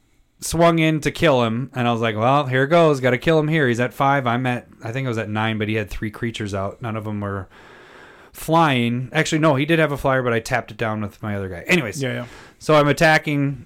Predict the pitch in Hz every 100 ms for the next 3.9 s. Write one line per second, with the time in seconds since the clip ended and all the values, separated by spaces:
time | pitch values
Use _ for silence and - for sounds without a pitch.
0 | _ 131 131 131 123 117 - _ _ -
1 | - 139 139 131 127 123 123 117 - 135
2 | 120 113 101 131 120 113 113 107 - -
3 | - - - - - - 127 120 135